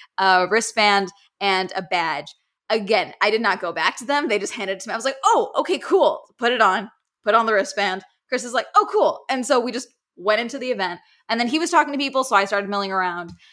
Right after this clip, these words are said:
And then I found a table and I sat there. <laughs> The mixer squ-, space was cool. They had a bunch of games set up. They had, uh, camera things up, like a little photo spot. They had D Js going. They had food.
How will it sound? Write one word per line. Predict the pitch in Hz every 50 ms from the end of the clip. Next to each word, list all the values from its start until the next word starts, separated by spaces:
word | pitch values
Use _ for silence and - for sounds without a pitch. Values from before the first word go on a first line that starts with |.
| _ _ _ -
And | 220 220 220 214 208 208 202
then | 214 208 202 196 196 190 190 185 -
I | 202 202 196 202 202 202
found | - - 202 202 202
a |
table | 202 - 208 196 185 190 180 -
and | - 185 185 185
I | 185 180 185 214
sat | - - 185 170 175 -
there. | - -
<laughs> | - - - 392 - - _ 330 _ _ 302 277 _ _ _ _ _ _ _ _ _ _ _ - _ -
The | 233 226
mixer | 262 269 - - 311
squ-, | 311 - - - 262 - -
space | - - 240 226 220 - 226
was | 220 -
cool. | - - 208 190 185 190
They | 190 202
had | 196 190
a | 185
bunch | 190 180 196 220 202
of | 180 165
games | 190 180 180 175 175 170 -
set | - 180 170 175
up. | 170 170 165 - -
They | 180 180 185
had, | 190 180 175 170 170 170
uh, | - - 175 175 165 165 -
camera | - - - 214 196 196 196 196 196
things | - - 190 196 196 190 - 196
up, | 185 185
like | 185 180
a | 185
little | 180 170 180 175
photo | - 180 175 180 175
spot. | 175 - 180 175 175 175
They | 170 175 180
had | 180 170
D | 190 185 175
Js | 175 185 170 180 175 -
going. | 180 175 175 175 175 175
They | 170 170
had | 165 165 -
food. | - - 185 185 190 185 185 185